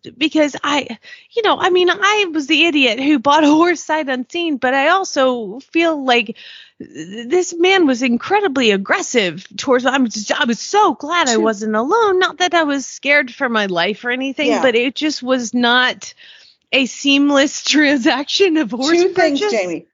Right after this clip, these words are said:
Speaker 2: Two things. One is that you were meant to have this horse for whatever reason. This horse is yours. And man, what a gift she got with you. And number two, don't you wanna just report him to somebody?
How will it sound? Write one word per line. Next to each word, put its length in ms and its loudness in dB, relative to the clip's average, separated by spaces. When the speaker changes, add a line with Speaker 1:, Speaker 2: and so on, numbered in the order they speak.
Speaker 2:
Two 160 -2
things. 320 -4
One 540 -2
is 220 2
that 180 0
you 80 -6
were 100 -2
meant 240 -2
to 60 -4
have 260 2
this 160 -4
horse 380 -2
for 160 -2
whatever 380 2
reason. 420 0
This 160 0
horse 280 -2
is 140 -6
yours. 540 -2
And 360 2
man, 340 2
what 140 2
a 60 0
gift 320 -2
she 180 -2
got 300 2
with 100 -6
you. 440 0
And 140 2
number 180 2
two, 200 2
don't 220 2
you 80 2
wanna 220 -6
just 240 -2
report 460 0
him 180 2
to 80 -2
somebody? 680 0